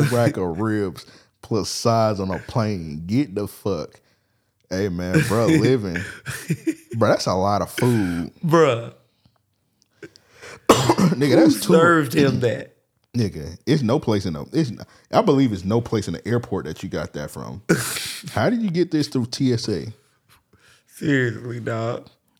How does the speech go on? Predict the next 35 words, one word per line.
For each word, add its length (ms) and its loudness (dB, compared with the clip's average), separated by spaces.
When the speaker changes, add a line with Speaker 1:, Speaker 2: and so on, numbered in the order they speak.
Speaker 1:
It 100 4
Speaker 2:
That 60 -2
Speaker 1:
might 240 6
be 80 6
Speaker 2:
nigga 80 8
Speaker 1:
a 20 6
Speaker 2:
had 280 2
to 140 2
have 100 0
made 320 0
that 160 0
shit 200 -2
at 140 -2
the 80 -2
house. 400 -6
Speaker 1:
It 100 6
might 240 4
be 120 6
a 60 4
restaurant 640 0
that 160 -2
served 400 0
that, 260 0
but 100 -4
they 100 0
were 80 0
like, 200 -2
"Bro, 160 -2
we 100 -2
don't 140 0
wanna 140 -4
make 240 0
all 140 -4
this 140 -8
food." 340 -12